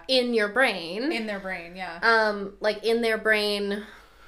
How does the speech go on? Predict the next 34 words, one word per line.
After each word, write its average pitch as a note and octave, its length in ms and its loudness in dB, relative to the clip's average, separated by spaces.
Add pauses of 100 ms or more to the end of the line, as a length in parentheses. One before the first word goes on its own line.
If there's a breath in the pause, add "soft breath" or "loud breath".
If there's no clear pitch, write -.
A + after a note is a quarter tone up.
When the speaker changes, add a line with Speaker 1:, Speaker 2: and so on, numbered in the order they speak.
(1120 loud breath)
Speaker 1:
So, A#3+ 300 2
for B3 180 2
example, A3 600 -2
the G#3+ 160 -2
example G#3+ 340 -2
she A3 160 -6
gives G3 240 -4
is, F#3+ 100 -8
like, F#3+ 280 -2
I'm C#4 240 2
out C4 160 4
at G#3+ 120 2
a G#3+ 40 -6
store, C#4 560 2
I G#3+ 220 2
see A3 220 -8
a G3+ 60 -6
chocolate B3+ 400 -2
bar, G#3 320 0
I G3+ 160 0
think, A3 320 -4
"Oh, C#4+ 240 2
so-and-so C4 500 -4
loves B3+ 340 2
that G#3+ 180 -4
chocolate G3+ 360 -2
bar, G3 220 0
and F#3 80 -6
I F#3+ 80 -4
buy F#3+ 300 -6
it G3 160 -12
for C3 180 -10
you." - 260 -12
Speaker 2:
Yeah. F3+ 260 -2